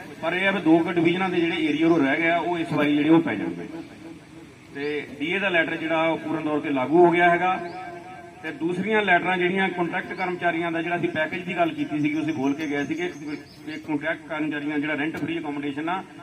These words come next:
ਜਦੋਂ ਸਪੈਸ਼ਲ ਸੈਕਟਰੀ ਨਾਲ ਗੱਲ ਕੀਤੀ, ਉਹ ਕਹਿੰਦੇ ਕੁਛ ਪੈਕੇਜ ਜਿਹਾ ਬਣਾਇਆ, ਅਸੀਂ ਬਾਅਦ 'ਚ ਦੱਸਾਂਗੇ ਵੀ ਜੇ ਹੁੰਦਾ ਜਾਂ ਨਹੀਂ ਹੁੰਦਾ। ਤੋ ਸਾਥੀਓ, ਉਹ ਵੀ ਲੈਟਰਾਂ ਦੇਖੋ ਆ ਗਈਆਂ ਕਿ ਕੰਟਰੈਕਟ ਦੇ ਕਰਮਚਾਰੀਆਂ ਜਿਹੜਾ ਰੈਂਟ ਫ੍ਰੀ ਅਕੋਮੋਡੇਸ਼ਨ ਜਿਹੜਾ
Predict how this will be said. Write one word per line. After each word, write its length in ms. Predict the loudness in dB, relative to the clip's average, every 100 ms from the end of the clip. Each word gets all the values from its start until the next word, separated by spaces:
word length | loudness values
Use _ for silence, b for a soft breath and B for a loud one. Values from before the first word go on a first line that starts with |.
| -12
ਜਦੋਂ 160 | -6 -4
ਸਪੈਸ਼ਲ 380 | 0 0 0 0
ਸੈਕਟਰੀ 240 | 0 0
ਨਾਲ 140 | 0 4
ਗੱਲ 160 | 4
ਕੀਤੀ, 220 | 4 -2
ਉਹ 60 | -2
ਕਹਿੰਦੇ 200 | -2 -4
ਕੁਛ 160 | -4 -4
ਪੈਕੇਜ 380 | -2 -2 -4
ਜਿਹਾ 120 | -6 -4
ਬਣਾਇਆ, 300 | 0 0 0
ਅਸੀਂ 120 | 2
ਬਾਅਦ 240 | 2 4
'ਚ 40 | 0
ਦੱਸਾਂਗੇ 360 | -4 -8 -8 -12 -16 -18 -20 -10
ਵੀ 100 | -6
ਜੇ 140 | -4 0
ਹੁੰਦਾ 440 | 2 4 4 4
ਜਾਂ 140 | 4
ਨਹੀਂ 180 | 4 4
ਹੁੰਦਾ। 260 | 2 -2 -6 -10 -14 -16 -18 -14
ਤੋ 80 | -4
ਸਾਥੀਓ, 640 | -2 -2 -2 -2 0 -2
ਉਹ 80 | -4
ਵੀ 120 | -4
ਲੈਟਰਾਂ 340 | 0 0 0 -2
ਦੇਖੋ 260 | 0 2
ਆ 120 | 4 4
ਗਈਆਂ 380 | 0 0 0 -2 -10 -14 -16 -18 -18 -18 -16
ਕਿ 60 | -12
ਕੰਟਰੈਕਟ 300 | -10 -6 -6
ਦੇ 140 | -2 -2
ਕਰਮਚਾਰੀਆਂ 540 | 0 -2 -2 -2 -2
ਜਿਹੜਾ 200 | 0 0
ਰੈਂਟ 240 | 0 0 -2
ਫ੍ਰੀ 280 | -4 -4
ਅਕੋਮੋਡੇਸ਼ਨ 580 | -4 -4 -4 -4 -6 -6
ਜਿਹੜਾ 300 | -2 -2 -2